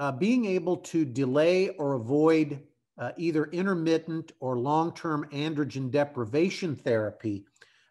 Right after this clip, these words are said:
uh, can certainly be, uh, a very worthwhile, uh, objective, particularly as we find more and more evidence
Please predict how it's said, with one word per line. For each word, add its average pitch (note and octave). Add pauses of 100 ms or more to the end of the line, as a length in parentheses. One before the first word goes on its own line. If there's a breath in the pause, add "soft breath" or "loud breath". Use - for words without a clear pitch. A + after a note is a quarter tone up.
uh, A#2
can B2
certainly F3+
be, C#3+
uh, B2
a A#2+
very C#3+
worthwhile, C3+ (520 soft breath)
uh, A2+
objective, C3 (580)
particularly F#3+
as D3+
we D3
find D3
more F3+
and F3
more D#3+
evidence C#3